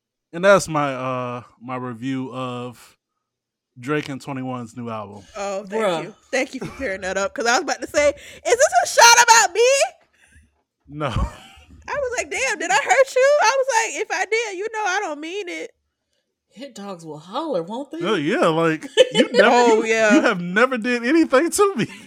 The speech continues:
Speaker 1: <laughs>
Speaker 2: I'm just saying, I'm just,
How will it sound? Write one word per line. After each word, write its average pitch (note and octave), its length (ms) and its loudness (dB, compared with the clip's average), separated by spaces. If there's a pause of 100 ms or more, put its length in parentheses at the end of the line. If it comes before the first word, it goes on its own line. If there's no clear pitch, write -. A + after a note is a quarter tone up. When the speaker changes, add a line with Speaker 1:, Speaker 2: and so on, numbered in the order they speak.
(720)
Speaker 1:
<laughs> - 280 -20 (920)
Speaker 2:
I'm D#4 160 -12
just D4+ 220 -12
saying, A#3+ 280 -8
I'm B3+ 160 -10
just, A#3 160 -18